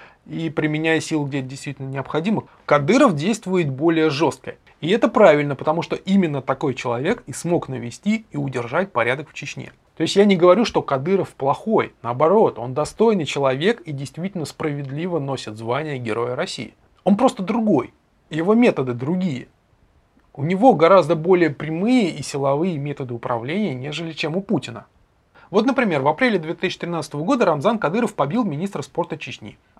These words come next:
А вот как об этом пишет риа Новости. Кадыров посетил Министерство физической культуры и спорта Чечни. Глава республики остался недоволен состоянием здания министерства и распорядился, чтобы в течение двух недель там должен быть закончен капитальный ремонт.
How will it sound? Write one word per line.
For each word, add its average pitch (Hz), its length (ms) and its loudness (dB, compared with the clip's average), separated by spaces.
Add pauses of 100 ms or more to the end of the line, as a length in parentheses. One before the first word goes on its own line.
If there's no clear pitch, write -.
А - 20 2
вот 240 120 4
как 196 280 0
об 165 140 6
этом 156 220 2
пишет 254 400 0
риа 175 160 0
Новости. 117 500 -8
Кадыров 233 480 4
посетил 202 460 -2
Министерство 190 500 -2
физической 151 480 -6
культуры 151 460 0
и - 100 -8
спорта 214 460 -2
Чечни. 143 520 -10
Глава 156 300 6
республики 208 480 0
остался 196 400 4
недоволен 170 600 2
состоянием 147 680 -4
здания 120 340 -2
министерства 135 680 -10
и 180 100 0
распорядился, 240 640 0
чтобы 156 260 -4
в 151 80 -8
течение 160 380 -6
двух 143 320 -6
недель 165 400 -2
там 170 220 0
должен 139 320 -2
быть 127 160 -6
закончен 240 460 -2
капитальный 165 580 -2
ремонт. 113 400 -8